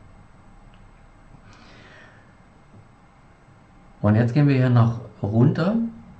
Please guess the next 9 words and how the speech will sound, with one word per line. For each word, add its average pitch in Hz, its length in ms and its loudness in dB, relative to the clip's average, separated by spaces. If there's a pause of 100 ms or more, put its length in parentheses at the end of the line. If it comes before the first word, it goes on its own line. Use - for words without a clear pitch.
(320)
Hier 120 100 0
habe 117 100 0
ich 113 100 -6
auch 127 160 0
noch 123 80 0
eine 110 200 0
kleine 104 300 0
Markierung 101 640 -2
gemacht. 101 380 0